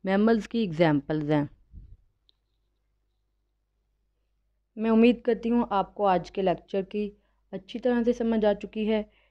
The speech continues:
इसी के साथ आपने दो दो कैरेक्टर्स याद करने हैं इन तमाम के। हमारा आज का जो लेक्चर है वो मुकम्मल हो चुका है।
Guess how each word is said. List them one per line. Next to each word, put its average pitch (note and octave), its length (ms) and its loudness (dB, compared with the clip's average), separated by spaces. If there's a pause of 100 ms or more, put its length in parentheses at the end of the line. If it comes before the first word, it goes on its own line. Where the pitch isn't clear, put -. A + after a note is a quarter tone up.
(180)
इसी A#3+ 200 -4
के C4 120 2
साथ A3 180 0 (160)
आपने G#3 440 -2
दो G3 220 2
दो A#3+ 160 4
कैरेक्टर्स G#3+ 600 0
याद G3 380 2
करने F#3+ 300 -2
हैं A3 220 -2 (360)
इन G3+ 200 -4
तमाम F#3 460 2 (100)
के। C4 180 0 (960)
हमारा G#3 260 2 (100)
आज A#3 200 2
का C4 100 -6
जो A#3 140 0
लेक्चर G3+ 380 0
है A3+ 120 -2
वो A3 140 -2
मुकम्मल F3+ 400 -2
हो E3+ 140 2
चुका D#3+ 320 -10
है। D#3 240 -4